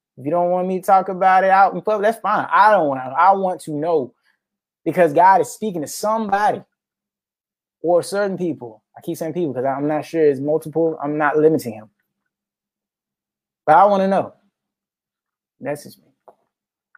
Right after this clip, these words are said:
But that is all I had for you guys tonight. I thank you all for coming on. Jesus was in the midst. As my sister said, "Angel, the angel was here."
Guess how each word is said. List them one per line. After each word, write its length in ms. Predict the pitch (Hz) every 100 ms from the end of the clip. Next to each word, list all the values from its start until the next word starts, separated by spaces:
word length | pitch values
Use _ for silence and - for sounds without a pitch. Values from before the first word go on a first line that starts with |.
| _ _ _ _ _ - _ -
But 440 | 139 175 160 - - _ _ _
that 340 | 131 180 202 196
is 160 | 156 143
all 280 | 165 165 160
I 100 | 139
had 460 | 147 165 170 156 -
for 80 |
you 100 | 160
guys 360 | 151 156 147 -
tonight. 500 | 127 139 165 165 - _ _ _ _ _ _ _ _ - 131
I 100 | 120
thank 340 | - 160 151
you 140 | 156
all 200 | 151 151
for 120 | 143 -
coming 380 | - 143 127
on. 400 | 143 147 143 139 _ _ _ _ _ _ _ _ _ _ _ _
Jesus 440 | 147 160 147 139
was 160 | 127 117
in 80 | 127
the 80 | 117
midst. 520 | 135 151 151 - - _ _ _ _
As 60 | -
my 100 | 123
sister 300 | - 143 -
said, 500 | - 147 143 135 - _ _
"Angel, 440 | 131 151 139 147 -
the 100 | 127
angel 360 | 123 156 139 127
was 100 | -
here." 340 | 165 160 151